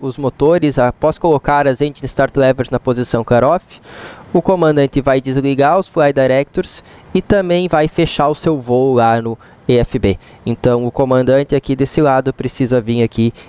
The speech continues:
e desligar o fly director. Normalmente, ele já desliga os dois, tá? Da mesma forma que ele ligou os dois no pre-flight, normalmente ele desliga os dois no shutdown procedure, tá?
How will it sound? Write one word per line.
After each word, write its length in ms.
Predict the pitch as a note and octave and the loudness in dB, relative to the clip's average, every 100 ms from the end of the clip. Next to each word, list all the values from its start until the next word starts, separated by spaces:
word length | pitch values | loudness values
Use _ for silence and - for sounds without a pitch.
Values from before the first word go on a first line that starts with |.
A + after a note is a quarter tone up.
| - | -2
e 100 | A#2+ | -2
desligar 440 | C3 A#2+ C3+ A2+ | 0 0 2 2
o 60 | A#2 | 0
fly 180 | - A#2+ | 0 2
director. 480 | A#2+ A2 - B2+ D3 | 2 0 -2 -4 0
Normalmente, 640 | G#3+ A3 G#3 E3 E3 E3+ | 0 2 0 0 0 2
ele 140 | D#3 | 2
já 160 | D3 D3+ | 2 0
desliga 580 | D3 C3+ C#3 C3+ C#3 C3+ _ _ | 0 -2 -2 2 0 0 _ _
os 160 | C#3 A#2 | -4 0
dois, 280 | A#2 A2 - | 2 2 0
tá? 160 | G#2+ | -2
Da 100 | A#2 | 0
mesma 260 | A#2 B2 C#3 | 0 0 -2
forma 380 | - B2+ B2 B2 | -2 -2 -2 -2
que 120 | - | 0
ele 200 | B2 B2 | 0 0
ligou 380 | B2+ C3 C3+ D3 | 0 0 0 0
os 100 | B2 | 0
dois 340 | B2 B2 A#2+ | 2 2 0
no 220 | A#2+ A2+ | -4 -6
pre-flight, 640 | - D3+ D3+ C#3 C3 D3 - - - - | -4 -4 -2 0 0 -2 -8 -20 -20 -2
normalmente 580 | D#3 E3 D#3 C3 C3 C#3 | 0 2 0 0 0 0
ele 160 | B2 | -2
desliga 500 | B2 B2 B2 B2+ B2+ | -2 -2 0 0 2
os 140 | B2 G#2+ | 0 -2
dois 480 | A2 A2 A2+ - - - - - - - - | 0 0 0 -10 -18 -20 -20 -20 -20 -20 -8
no 240 | A#2 A2+ - - - - - | -2 -2 -4 -14 -20 -20 -8
shutdown 640 | - - C#3+ - A#2+ A#2 | -2 0 -2 0 -2 -2
procedure, 600 | - B2 - A#2+ G2+ - - - - | -2 -4 -2 -4 -4 -6 -8 -20 -8
tá? 240 | - D3+ | -2 0